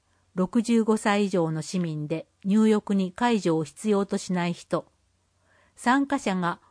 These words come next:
お風呂を利用すれば一人当たり一回二百五十円。利用者一人当たりの上限、月八回。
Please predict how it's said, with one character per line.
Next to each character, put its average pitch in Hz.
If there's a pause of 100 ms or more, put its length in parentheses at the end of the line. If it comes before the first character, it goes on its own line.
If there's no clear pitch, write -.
お 190
風 302
呂 247
を 175
利 175
用 233
す 233
れ 208
ば 165 (120)
一 -
人 240
当 233
た 202
り 165
一 185 (120)
回 254
二 180
百 254
五 240
十 233
円。 156 (960)
利 185
用 208
者 160
一 233
人 226
当 220
た 190
り 160
の 156
上 175
限、 160 (100)
月 -
八 -
回。 180